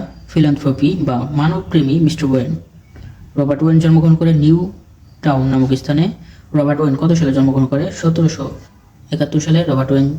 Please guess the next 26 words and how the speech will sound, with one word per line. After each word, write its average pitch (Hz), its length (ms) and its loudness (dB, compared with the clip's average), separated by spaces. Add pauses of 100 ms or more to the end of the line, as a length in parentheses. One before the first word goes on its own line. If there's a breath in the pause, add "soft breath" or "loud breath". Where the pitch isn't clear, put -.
জন্মগ্রহণ 135 380 -2
করে। 143 220 -2 (1400 soft breath)
রবার্ট 175 280 0
ওয়েন 185 160 2
কত 190 220 -4
সালে - 260 -4
মার্কিন 156 400 -2
যুক্তরাষ্ট্রে 165 500 -2
যান? 117 240 -8 (220)
আঠারোশো 160 400 2
চব্বিশ 170 340 0
সালে। - 180 -8 (1000)
হিউ, 160 240 2 (260)
নিউ 202 480 2
হারমোনি 160 500 0 (280)
কি? 156 100 -2
এটি 135 300 -4
আদর্শ 156 340 -2
জনপদ। 143 380 -2 (380 soft breath)
নিউ 160 180 6
হারমোনি 156 460 2
কোথায় 156 300 -2
গড়ে 135 140 0
ওঠে, - 160 -6 (600)
গড়ে 139 160 0
তোলে? 123 200 -4